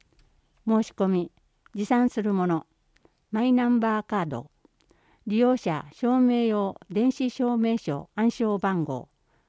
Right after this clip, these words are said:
数字四桁の暗証番号、通帳など口座情報のわかるもの、本人名義、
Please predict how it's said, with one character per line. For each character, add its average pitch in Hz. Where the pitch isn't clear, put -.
数 262
字 247
四 240
桁 160
の 147
暗 185
証 180
番 151
号、 135
通 269
帳 247
な 190
ど 160
口 269
座 247
情 247
報 170
の 151
わ 165
か 180
る 175
も 165
の、 147
本 220
人 208
名 175
義、 151